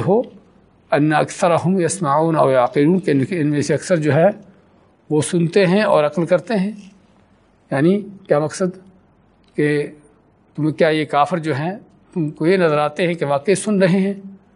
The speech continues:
اور سننے سے مراد وہ سننا کہ جس سننے کا فائدہ ہو، اثر ہو، کیونکہ سننے کو تو ہر چیز سنتی ہے،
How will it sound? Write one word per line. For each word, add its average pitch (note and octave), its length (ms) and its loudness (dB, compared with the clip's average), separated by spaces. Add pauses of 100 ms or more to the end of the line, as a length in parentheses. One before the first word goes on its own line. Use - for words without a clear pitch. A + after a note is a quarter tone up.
(500)
اور D3+ 140 2
سننے E3 320 -2
سے F3 120 -6
مراد D#3+ 240 0
وہ G3 140 4
سننا F3+ 460 0 (380)
کہ D#3+ 80 -2
جس D3+ 140 -2
سننے D3 320 -4
کا F3 220 2 (640)
فائدہ C#3+ 300 0
ہو، C#3 200 -2
اثر D3 200 -2
ہو، A#2 140 -6 (840)
کیونکہ C3 200 -2
سننے D3+ 320 -2
کو E3 160 0
تو D#3 120 0
ہر E3+ 60 2
چیز G3 240 0
سنتی F#3 360 0
ہے، F#3 80 0